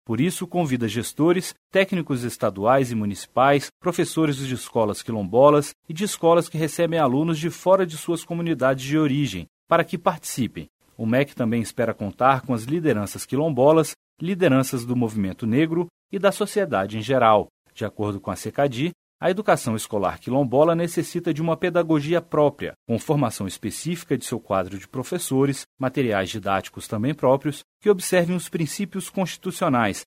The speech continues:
a base nacional comum e os princípios que orientem a educação básica brasileira. A webconferência será realizada em parceria com o Conselho Nacional de Secretários de Educação, o conced,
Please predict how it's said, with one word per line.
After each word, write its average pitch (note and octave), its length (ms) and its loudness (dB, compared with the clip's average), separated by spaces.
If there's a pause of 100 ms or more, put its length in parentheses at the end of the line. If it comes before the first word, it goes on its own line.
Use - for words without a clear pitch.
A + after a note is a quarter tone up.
(100)
a A2+ 120 0
base G#2+ 320 2
nacional G2 460 -4
comum C#3+ 420 0 (140)
e F#3 60 -6
os G3+ 120 -6
princípios D#3+ 580 -4
que - 120 0
orientem D3+ 560 2 (220)
a E3 100 2
educação F3 600 -2
básica A2+ 440 2
brasileira. G#2+ 600 -2 (180)
A A2 80 0
webconferência G#2 960 -2
será B2 240 0
realizada B2 680 2
em B2 40 0
parceria A#2+ 540 -2
com B2+ 140 -2
o A#2 60 -4
Conselho F#3 480 -2
Nacional B2+ 440 -2
de A#2+ 80 -10
Secretários A2 560 -4
de A2+ 80 -6
Educação, D3+ 640 -2 (160)
o G#2+ 80 -12
conced, C3 600 0